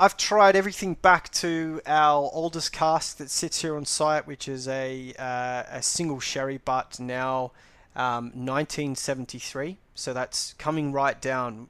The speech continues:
We are hoping it holds on for a few years longer yet, right? So we get, we get it towards fifty, but I don't know if it's gonna be the case. The A B V is coming down quite quickly. Um, I'm a really big fan of some of our younger whiskies, anything from be-,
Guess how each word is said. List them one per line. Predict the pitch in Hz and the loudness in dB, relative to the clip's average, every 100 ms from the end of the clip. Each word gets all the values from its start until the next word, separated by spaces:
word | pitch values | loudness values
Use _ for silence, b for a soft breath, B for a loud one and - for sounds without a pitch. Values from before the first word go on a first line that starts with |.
| - | -16
We | 131 127 | -12 -6
are | 123 123 123 | -2 -2 0
hoping | 165 175 160 | 0 0 -2
it | 139 | -4
holds | - 151 143 135 | 0 0 0 2
on | 143 156 165 B B B B | 4 4 0 B B B B
for | - 143 | -4 -2
a | 131 | -2
few | - 185 | -4 -2
years | 180 170 165 170 147 | -2 4 6 6 4
longer | 156 160 143 | 4 4 2
yet, | 139 156 143 - | -2 -2 -2 0
right? | 139 165 - | 2 2 0
So | - 139 | -8 -8
we | 131 | -8
get, | 143 - | -8 -10
we | 135 | -12
get | 131 135 | -6 -8
it | 120 | -8
towards | 131 127 123 | -10 -10 -10
fifty, | - 139 - 147 | -8 -8 -8 -8
but | 139 131 | -4 -2
I | |
don't | 131 180 | 0 2
know | 165 | 2
if | 156 | 0
it's | - | -4
gonna | 170 151 | -2 -2
be | |
the | 143 | -4
case. | - 151 131 - | -2 0 0 -4
The | 135 | -6
A | 131 | -6
B | 135 127 | -6 -8
V | 135 | -8
is | 127 | -8
coming | - 127 | -10 -10
down | 120 123 | -6 -8
quite | 120 123 | -6 -8
quickly. | - 135 - 165 - B B B B - | -6 -8 -6 -8 -8 B B B B -4
Um, | 139 147 147 147 143 B B B B _ _ _ - | 2 4 4 2 -2 B B B B _ _ _ 6
I'm | 196 226 | 8 10
a | 214 | 8
really | 190 214 202 | 8 6 6
big | 196 196 196 | 6 2 0
fan | - 190 196 190 | 4 6 8 6
of | 170 | 2
some | - 190 175 | 2 2 2
of | 165 | 4
our | 165 160 156 156 139 | 8 8 6 4 -2
younger | 156 160 175 170 | 0 2 2 0
whiskies, | 165 - 175 170 | 0 -2 -4 -6
anything | 139 165 156 165 156 | -2 -2 -2 -4 -4
from | - | -4
be-, | 151 | -4